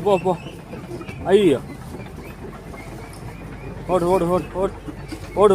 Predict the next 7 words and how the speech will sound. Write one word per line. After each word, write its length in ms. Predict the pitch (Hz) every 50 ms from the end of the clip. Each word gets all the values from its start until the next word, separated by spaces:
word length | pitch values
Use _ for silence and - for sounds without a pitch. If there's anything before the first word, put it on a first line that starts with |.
| 190 208
ஓடு. 140 | 220 208 196 - - - - - - - - - - - - - 180
ஏய், 160 | 208 180 - - - - - - - - - - 160
எங்க 120 | 196 226 220 190
போற? 80 | - 113 - - - - - - - - - - - - - - - - - - - -
போ 140 | 185 214 214
உள்ள 120 | 185 160 131
போ. 80 | 117